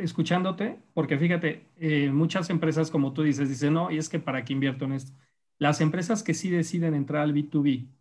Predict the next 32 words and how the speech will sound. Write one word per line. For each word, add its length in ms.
y 120
que 80
hacen 240
toda 200
esta 160
implementación, 920
¿en 320
qué 140
porcentaje, 1160
si 220
fueran 460
esas 260
cinco 260
empresas, 680
en 360
qué 120
tiempo 400
más 280
o 60
menos 760
recuperan 840
la 80
inversión? 720
O 100
sea, 300
no, 280
no 120
importando 540
el 80
tamaño 260
de 60
empresa, 440